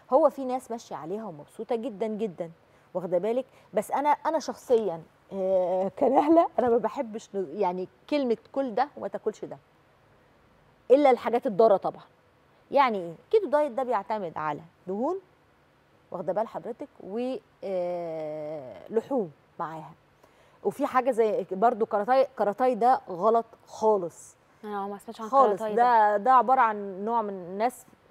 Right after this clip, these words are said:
Speaker 1: يعني مطلعين نظام على الانترنت، وانا مش عايزه، ارجوكوا، ارجوكوا
Speaker 2: ما مش عايزين
Speaker 1: الانترنت.
Speaker 2: نقول، اه، لا، مش عايزين
Speaker 1: بالظبط،
Speaker 2: نقول.
Speaker 1: وانا مش عايزه اقوله خالص.
Speaker 2: مم.
Speaker 1: نظام الكيتو دايت بيخسس كتير قوي لبعض الناس، بس الفكره في ان هو بيفقد كتير قوي من العناصر، لانه طبعًا مش بياخد فاكهه
Speaker 2: تلاقي
Speaker 1: خالص.
Speaker 2: ضوافرك اتكسرت،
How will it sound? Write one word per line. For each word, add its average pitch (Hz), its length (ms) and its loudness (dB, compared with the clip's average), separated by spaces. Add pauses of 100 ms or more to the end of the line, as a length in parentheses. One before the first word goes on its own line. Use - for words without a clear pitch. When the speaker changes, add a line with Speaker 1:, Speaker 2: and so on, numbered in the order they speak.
(240)
Speaker 1:
يعني 170 520 -8
مطلعين 185 500 -2
نظام 240 400 2
على 190 120 -2
الانترنت، 202 480 -6
وانا 208 200 0
مش 196 200 -10
عايزه، 214 380 0 (120)
ارجوكوا، 196 560 -4
ارجوكوا 196 200 -6
Speaker 2:
ما 254 60 0
مش 233 140 0
عايزين 220 180 0
Speaker 1:
الانترنت. 233 220 0
Speaker 2:
نقول، 185 180 -4
اه، 196 100 -4
لا، 185 120 -8
مش 196 80 -10
عايزين 226 240 4
Speaker 1:
بالظبط، 202 180 -4
Speaker 2:
نقول. 180 140 -14
Speaker 1:
وانا 240 120 -4
مش 226 120 -6
عايزه 220 200 0
اقوله 226 160 -2
خالص. 262 340 -6 (100)
Speaker 2:
مم. 226 100 -10
Speaker 1:
نظام 320 220 2
الكيتو 277 320 -10
دايت 269 340 0
بيخسس 254 420 -12
كتير - 260 -14
قوي 226 220 -4
لبعض 196 300 -4
الناس، 208 360 -6 (280)
بس 311 260 6
الفكره 269 380 -8
في - 120 -12
ان 208 100 -10
هو 240 100 -2
بيفقد 262 420 -8
كتير 262 240 -6
قوي 262 160 0
من 226 100 -6
العناصر، 196 500 -6
لانه 214 220 -6
طبعًا 262 220 2
مش 190 280 -8
بياخد 240 220 0
فاكهه 226 260 -4
Speaker 2:
تلاقي 311 140 4
Speaker 1:
خالص. 240 140 8
Speaker 2:
ضوافرك 254 380 0
اتكسرت، 208 760 -12